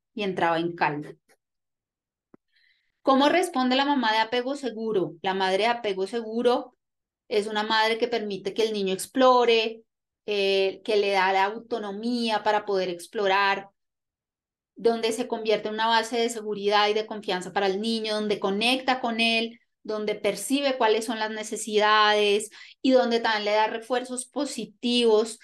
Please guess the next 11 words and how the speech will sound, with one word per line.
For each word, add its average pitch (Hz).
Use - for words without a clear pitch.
y 233
donde 214
lo 202
valida 214
y 220
también 190
le 196
da 208
espacio, 240
eh, 202
para 190